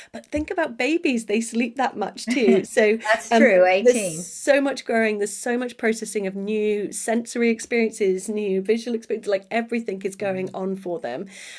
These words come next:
Speaker 1: Um, and, um, it, if they don't get that amount of rest, that's when we get the puppy mayhem, the zoomies, the biting, the jumping up, all of those things that everyone says, "Oh, are just puppy teething problems."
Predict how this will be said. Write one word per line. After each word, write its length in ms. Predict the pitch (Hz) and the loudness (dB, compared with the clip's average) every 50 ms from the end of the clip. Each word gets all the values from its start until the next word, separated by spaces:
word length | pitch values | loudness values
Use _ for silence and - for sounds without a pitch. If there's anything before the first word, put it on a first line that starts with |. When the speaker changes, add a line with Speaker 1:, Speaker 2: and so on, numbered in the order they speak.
| - - - | -16 -6 -4
Speaker 1:
Um, 280 | 214 214 214 208 196 196 - _ - | -2 -2 -2 -2 -6 -8 -8 _ 0
and, 320 | 220 226 226 220 220 - - - | 2 2 2 2 0 -6 -6 -4
um, 500 | 226 214 214 214 214 208 208 196 - - _ _ _ _ _ _ _ - | -2 -2 -2 -2 -4 -6 -6 -8 -10 -14 _ _ _ _ _ _ _ 0
it, 220 | 240 233 - _ | 0 0 -2 _
if 220 | - - 226 226 - | -2 -2 -2 0 0
they 160 | 233 208 214 | 0 0 0
don't 600 | 196 - - 226 214 233 269 277 269 269 - - | 0 -2 -2 -2 0 0 -2 -4 -6 -8 -12 -10
get 380 | - - - - - - - - _ _ | -8 -8 -8 -8 -10 -14 -18 -20 _ _
that 220 | - - 185 - - | -8 -6 -6 -6 -6
amount 300 | 196 185 180 185 190 - | -8 -8 -10 -10 -12 -10
of 100 | 190 - | -8 -6
rest, 360 | - 175 175 - - - - - - - - - _ | -6 -6 -6 -8 -12 -14 -14 -18 -20 -20 -20 -20 _
that's 440 | - 196 226 226 254 - 233 226 - | -4 0 0 0 0 -2 -6 -8 -6
when 180 | 233 208 214 202 | -4 -4 -4 -4
we 120 | 196 190 | -4 -4
get 460 | 196 190 175 185 202 196 - - - - _ _ _ _ _ _ - | -6 -6 -6 -6 -8 -10 -12 -16 -18 -18 _ _ _ _ _ _ -10
the 80 | 190 | -10
puppy 540 | 196 - 196 190 190 - 208 202 190 196 196 | -10 -10 -12 -14 -12 -10 -8 -6 -6 -6 -6
mayhem, 540 | 202 208 190 185 185 175 180 170 170 175 - - | -4 -2 -2 -2 -2 -2 -4 -6 -8 -10 -10 -6
the 140 | - 190 | -4 -4
zoomies, 640 | 180 170 - 226 220 214 208 202 185 175 170 175 - | -4 -2 -2 0 0 0 0 0 -2 -2 -2 -4 -6
the 80 | - 175 | -10 -10
biting, 640 | - - 196 196 196 190 196 - 190 175 170 175 170 | -4 -2 -2 -2 -2 -4 -8 -6 -6 -6 -6 -6 -6
the 80 | 180 | -8
jumping 420 | 180 - 202 202 196 196 220 214 196 | -8 -6 -8 -8 -8 -8 -8 -6 -6
up, 220 | 185 - - - - - - - _ _ | -6 -6 -8 -12 -18 -20 -20 -20 _ _
all 180 | 233 254 285 302 | -2 0 0 0
of 80 | 294 294 | 0 0
those 160 | 294 277 233 | -2 -2 -2
things 320 | - 285 262 220 202 196 | -4 -4 -2 -2 -2 -4
that 140 | - - - - | -6 -6 -4 -2
everyone 460 | 226 240 233 262 254 247 233 233 226 | -4 -2 -4 -6 -4 -2 0 0 0
says, 320 | 226 - 254 220 202 196 - - | 0 0 0 -2 -2 -2 -4 -6
"Oh, 160 | - 247 220 208 | -2 0 2 2
are 40 | 202 | 2
just 300 | 196 220 226 226 - - | 0 -2 -6 -6 -6 -8
puppy 340 | 220 220 220 - 208 196 190 | -8 -8 -6 -4 -6 -6 -6
teething 340 | 190 240 254 240 208 185 | -4 -6 -4 -2 -4 -4
problems." 640 | 185 202 185 - - - - 139 208 240 277 277 - | -4 -4 -6 -8 -6 -8 -6 -4 -2 -2 -4 -4 -8